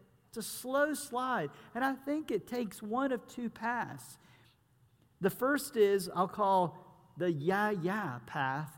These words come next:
And the second is the yeah, but path. The yeah, yeah path, that's the, that's the path of indifference. It's the path of sort of nominal Christianity where the gospel has ceased to excite you. You're looking for the next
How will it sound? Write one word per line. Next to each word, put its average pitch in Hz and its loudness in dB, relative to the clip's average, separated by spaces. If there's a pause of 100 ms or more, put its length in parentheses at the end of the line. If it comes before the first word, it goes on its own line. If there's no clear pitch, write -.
(260)
And 185 -2
the 190 2
second 254 -4
is 185 0
the 180 -2
yeah, 180 -2
but 175 -4
path. - -12 (1200)
The 170 4
yeah, 240 6
yeah 247 2
path, 147 2
that's 240 -6
the, 214 2 (260)
that's 262 4
the - 0
path 220 0
of 185 0
indifference. 170 -2 (480)
It's 190 2
the 214 6
path 226 4
of 165 0
sort 208 2
of 165 2
nominal 214 4
Christianity 208 -2
where 175 4
the 151 0
gospel 190 4 (260)
has 180 4
ceased - 2
to 196 2
excite 190 2
you. 180 0
You're 160 2
looking 226 2
for 196 0
the 165 2
next 180 -4